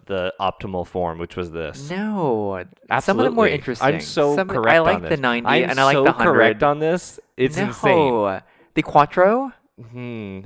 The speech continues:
Speaker 1: You know what? Okay, you know what Radwood, uh, Chicago, I think?
Speaker 2: Yeah.
Speaker 1: They had pictures of that Quattro, the short one. The
Speaker 2: Mm-hmm.
Speaker 1: Sport Quattro. The, or, the sh-, the Sport Quattro.
Speaker 2: The
Speaker 1: That's
Speaker 2: Ur
Speaker 1: the
Speaker 2: Quattro,
Speaker 1: one.
Speaker 2: yeah.
Speaker 1: The Sport Quattro is the really short one.
Speaker 2: Yeah.
Speaker 1: God, that looks awful. It looks like,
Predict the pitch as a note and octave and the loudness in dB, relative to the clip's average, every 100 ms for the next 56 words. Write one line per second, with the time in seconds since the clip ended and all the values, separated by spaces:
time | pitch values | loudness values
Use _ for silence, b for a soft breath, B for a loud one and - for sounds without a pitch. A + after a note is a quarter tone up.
0 | _ C#3+ E3 G#3+ D3 D#3 D3 - A#2+ - | _ -4 2 6 6 6 2 -2 -4 -4
1 | A#2+ D3 A2+ G#2+ A2 B2 A2+ - G2+ F#2 | -4 -2 0 2 2 0 -2 -2 -2 0
2 | F2 - - - G2 C#3 D#3+ D#3 E3 E3 | -2 -8 -14 -6 -4 -4 -6 -8 -10 -12
3 | B - G2+ E2+ A#2+ A2+ A#2 - C3+ A2+ | B -10 -6 -2 -2 -2 -8 -6 -8 -6
4 | G2+ G2+ - - G2+ - A2+ G#2+ F#2+ - | -2 -2 -2 0 0 0 0 0 -2 -4
5 | G2 G2 A#2+ A#2+ C3+ B2 A#2 A2+ - D#3 | -4 -2 -4 -4 -8 -6 -4 -2 2 2
6 | D3+ G2 F2+ F2 - D3+ D#3+ C3+ - - | 2 -4 -4 -12 -6 -4 -4 -6 -8 -10
7 | F3 C3+ - G#3+ G#3+ A#2+ G#2 G2 C#3+ C#3+ | -12 -14 -2 -2 0 -2 -2 0 2 4
8 | D3+ C#3+ C#3+ F3+ A3+ F#2 G2 C3+ E2 B2+ | 6 8 6 6 4 2 2 0 -2 -4
9 | C3+ - - G#3+ - F3+ C#3+ A2+ G#2 G#2 | -8 -6 0 2 2 0 0 -4 -6 -4
10 | A#2+ C3+ B2+ - C3+ D#3+ E3 C#3 F#2+ - | 0 2 0 -4 -4 -2 -2 -2 -2 -4
11 | - C#3+ A2+ G#2 G#2+ G2+ - F#2 F#2 E2+ | -8 -10 -10 -10 -12 -12 -4 -2 -2 -8
12 | - D3 C#3+ D3 C#3 - C3+ B2 A2+ | -2 -4 0 0 0 -2 2 2 0